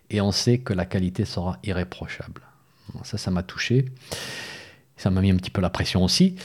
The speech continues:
Mais bon, j'ai pris la caméra, le micro, et à la fin de l'été deux mille quinze, j'ai lancé mon premier programme payant, qui a été un, un succès. Et aujourd'hui, j'en ai sept qui sont en place et ils fonctionnent tous bien.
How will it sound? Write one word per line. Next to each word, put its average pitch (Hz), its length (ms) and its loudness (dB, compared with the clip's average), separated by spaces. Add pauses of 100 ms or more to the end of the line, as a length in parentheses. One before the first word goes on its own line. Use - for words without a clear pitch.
(160)
Mais 120 100 8
bon, 135 160 12
j'ai 127 160 10
pris 135 240 8
la 127 120 12
caméra, 120 600 10
le 101 180 6
micro, 107 600 6
et 107 100 4
à 90 60 4
la 92 100 4
fin 113 200 6
de 107 100 8
l'été 95 260 4
deux 92 80 2
mille 90 200 2
quinze, 110 200 4
j'ai 92 100 0
lancé 90 280 2
mon 92 160 4
premier 101 360 2
programme 98 460 2
payant, 98 440 4 (240)
qui 87 100 -4
a - 20 0
été 98 160 0
un, 82 180 0 (120)
un 85 60 -8
succès. 107 480 -2 (520)
Et 107 60 4
aujourd'hui, 104 320 8
j'en 104 140 6
ai 95 80 6
sept - 380 4
qui 101 140 0
sont 101 160 2
en 95 140 4
place 113 460 4 (140)
et 98 260 -2
ils 95 80 0
fonctionnent 98 560 0
tous - 300 -6
bien. 98 340 2